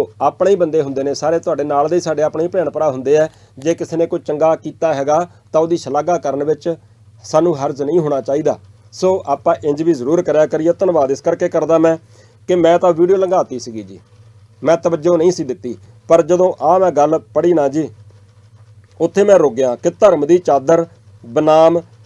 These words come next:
ਸੁੱਕਣੇ ਪਈਆਂ ਚਾਦਰਾਂ, ਤਿੰਨ ਸੌ ਪੰਜਾਹ ਸਾਲਾ ਮਨਾਇਆ ਜਾ ਰਿਹਾ। ਤਾਂ ਮੈਂ ਇਹ ਗੱਲ ਅੱਗੇ ਜਾ ਕੇ ਪੜ੍ਹ ਲਈ, ਮੈਂ ਕਿਹਾ ਵੇਖਾਂ ਵੀ ਕਿੱਡੀ ਕੁ ਅਹਿਮੀਅਤ ਵਾਲੀ ਗੱਲ ਆ।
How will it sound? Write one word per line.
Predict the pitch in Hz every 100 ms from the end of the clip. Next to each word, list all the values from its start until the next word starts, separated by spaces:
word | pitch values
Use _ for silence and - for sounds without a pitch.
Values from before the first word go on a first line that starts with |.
| -
ਸੁੱਕਣੇ | - 190 - 220 220
ਪਈਆਂ | 170 151 156
ਚਾਦਰਾਂ, | - 131 113 107 92
ਤਿੰਨ | 165 156
ਸੌ | 165
ਪੰਜਾਹ | 139 156
ਸਾਲਾ | 170 156 151
ਮਨਾਇਆ | 147 139
ਜਾ | 139 143
ਰਿਹਾ। | 139 143 143 _ _ _ -
ਤਾਂ | 175
ਮੈਂ | 180 180
ਇਹ | 180
ਗੱਲ | 156 156
ਅੱਗੇ | 151 156
ਜਾ | 156
ਕੇ | 147
ਪੜ੍ਹ | 135 143
ਲਈ, | 160 160
ਮੈਂ | 147
ਕਿਹਾ | 156
ਵੇਖਾਂ | 156 127 147
ਵੀ | 151
ਕਿੱਡੀ | - 139 151
ਕੁ | -
ਅਹਿਮੀਅਤ | 147 170 180
ਵਾਲੀ | 156 147
ਗੱਲ | 131 131
ਆ। | 127